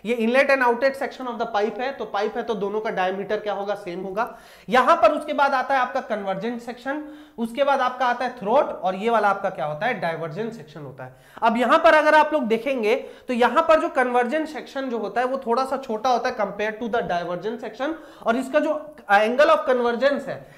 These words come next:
ये angle of convergence का जो range होता है, वो ट्वेंटी to ट्वेंटी टू डिग्री है। कुछ books में twenty degree दे देते हैं, कुछ books में ट्वेंटी टू degree दे देते हैं, तो इसको मैं ट्वेंटी to ट्वेंटी टू degree सेफ side लेके चल रहा हूँ।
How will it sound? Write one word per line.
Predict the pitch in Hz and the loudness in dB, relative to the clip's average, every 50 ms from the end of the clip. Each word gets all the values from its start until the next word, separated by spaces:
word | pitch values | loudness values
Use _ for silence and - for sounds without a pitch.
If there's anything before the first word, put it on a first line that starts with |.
| - _ - | -16 _ -2
ये | 220 254 247 | 0 0 0
angle | 254 262 277 311 | 2 2 2 2
of | 302 - 302 | 2 2 0
convergence | 254 247 240 233 240 220 208 262 294 294 285 | -2 -2 0 0 -2 0 2 2 2 2 0
का | 294 269 269 | 0 0 0
जो | 240 277 254 | 2 2 2
range | 233 233 254 285 262 | 2 2 2 0 0
होता | 262 262 262 269 | -2 -2 0 0
है, | 254 | 0
वो | 262 262 | 0 0
ट्वेंटी | 262 247 233 233 226 240 | 0 -2 -2 -2 -4 -6
to | 240 262 - | -6 -4 -4
ट्वेंटी | 240 226 220 220 240 | -2 -2 -2 -4 -6
टू | 233 247 240 | -6 -4 -4
डिग्री | 190 208 160 180 175 | -4 -4 -4 -4 -4
है। | 160 160 | -6 -4
कुछ | 160 240 214 190 | -4 -6 -6 -4
books | 180 233 240 240 - | -4 -6 -6 -6 -6
में | 247 254 247 | -8 -6 -4
twenty | 247 214 214 214 247 214 | -2 -2 -2 -2 -2 -4
degree | 208 208 202 220 214 | -4 -4 -6 -6 -2
दे | 180 208 202 | -2 -2 -2
देते | 196 190 190 202 | -2 -4 -6 -6
हैं, | 190 196 190 196 - - - - _ | -6 -6 -8 -8 -12 -18 -20 -10 _
कुछ | 262 254 190 | -4 -4 -2
books | 196 240 240 - - | -2 -6 -8 -8 -8
में | 254 247 | -8 -4
ट्वेंटी | 247 220 220 214 226 | -2 -2 -2 -4 -4
टू | 220 - 233 226 | -6 -4 -4 -4
degree | 202 220 180 196 208 190 | -2 -4 -4 -4 -4 -4
दे | 196 190 | -4 -4
देते | 190 185 185 185 190 | -4 -4 -6 -4 -2
हैं, | 208 269 302 294 - - - - - - | 0 0 0 -2 -4 -10 -18 -12 0 4
तो | 262 | 4
इसको | 262 254 240 254 277 285 | 4 4 2 -2 -4 -2
मैं | 277 285 277 | 0 0 0
ट्वेंटी | 277 247 226 226 226 254 233 | 0 -2 -2 -2 -4 -8 -8
to | 277 247 | -8 -6
ट्वेंटी | - 226 214 214 240 226 | -4 -4 -4 -4 -4 -6
टू | 240 240 214 | -6 -6 -6
degree | 185 196 180 262 277 | -6 -6 -6 -6 -8
सेफ | - - 214 214 214 | -4 -2 0 0 0
side | - 202 180 175 160 | 0 -2 -4 -4 -4
लेके | 175 165 226 240 | -6 -6 -8 -6
चल | - 233 196 170 | -6 -6 -6 -6
रहा | 156 151 151 139 | -8 -10 -12 -14
हूँ। | 131 127 123 127 | -16 -16 -18 -18